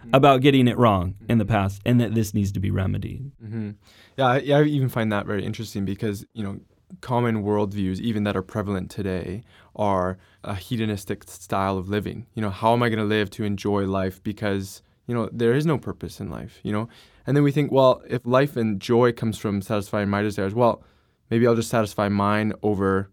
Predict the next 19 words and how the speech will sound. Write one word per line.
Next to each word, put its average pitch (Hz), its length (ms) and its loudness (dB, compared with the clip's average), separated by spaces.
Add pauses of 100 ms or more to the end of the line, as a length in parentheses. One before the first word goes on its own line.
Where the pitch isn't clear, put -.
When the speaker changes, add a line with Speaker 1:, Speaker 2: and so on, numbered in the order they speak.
(140)
Speaker 1:
satisfying 92 640 -4
or 95 120 -4
helping 98 300 -8
somebody 107 280 0
else." 170 340 0 (260)
And 113 120 -4
so 127 100 0
then 120 140 4
it 101 80 0
just 113 220 -6
shifts 160 360 0
towards, 107 520 0
again, 110 600 0 (340)
who 120 120 -2
has 117 200 -2
the 113 100 -8
power 110 420 0
in 98 280 -2 (120)
society. 110 640 -2